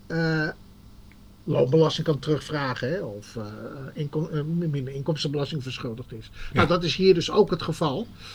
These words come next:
Speaker 1: Eh, eh, eh, en, en, en, dat is een, eh, eh,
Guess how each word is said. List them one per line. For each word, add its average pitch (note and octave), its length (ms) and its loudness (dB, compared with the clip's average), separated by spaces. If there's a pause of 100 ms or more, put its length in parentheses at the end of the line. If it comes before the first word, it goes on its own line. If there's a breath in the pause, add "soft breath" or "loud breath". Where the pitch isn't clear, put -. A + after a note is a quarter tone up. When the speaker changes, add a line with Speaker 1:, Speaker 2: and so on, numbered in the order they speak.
(200 loud breath)
Speaker 1:
Eh, D#3+ 460 8 (1000)
eh, D#3 140 2
eh, - 0 - (1500)
en, A#3 240 0
en, G#3 220 -4
en, A#3 240 -6
dat F3+ 220 0
is F3 120 2
een, E3+ 140 6
eh, D#3 280 2
eh, D3+ 320 0